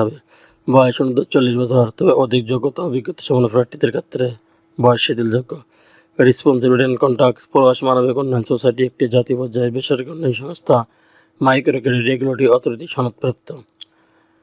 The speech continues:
Skill and experience এনজিও বিষয়, competition and other benefit, বেতন সাতত্রিশ হাজার দুশো চৌষট্টি টাকা হতে ছেচল্লিশ হাজার আশি টাকা পর্যন্ত। এখানে লক্ষ্যমাত্রা অর্জন সেবাকে ত্রৈমাত্রিক ভিত্তিতে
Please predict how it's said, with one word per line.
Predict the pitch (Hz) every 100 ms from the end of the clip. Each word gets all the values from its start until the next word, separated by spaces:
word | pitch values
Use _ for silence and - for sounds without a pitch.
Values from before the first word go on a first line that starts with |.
| _ _ _ _ - 143
Skill | - 135
and | 127 135 123
experience | - 131 120 110 - 131
এনজিও | 120 117 117 113
বিষয়, | 127 120 120 _ -
competition | 135 120 123 - 127
and | 123
other | 123 127 123
benefit, | 117 117 120 - 135
বেতন | 117 117 - 165 127
সাতত্রিশ | - 123 _ 120 120
হাজার | 123 123 _ _ 120
দুশো | 127 - 131 139
চৌষট্টি | 139 113 - 127
টাকা | 123 123
হতে | - 139 - _ _ _ -
ছেচল্লিশ | 143 - 123 120
হাজার | 117 120 123
আশি | 131 123
টাকা | 120 113
পর্যন্ত। | 110 113 - 120 _ _ _ _ _ -
এখানে | 123 131 123 131 147 _ _ _ _ _ _ _ -
লক্ষ্যমাত্রা | 131 - 135 131 135 135
অর্জন | 131 139 127
সেবাকে | 131 127 123 156 -
ত্রৈমাত্রিক | 135 127 127 - 127 117
ভিত্তিতে | 123 117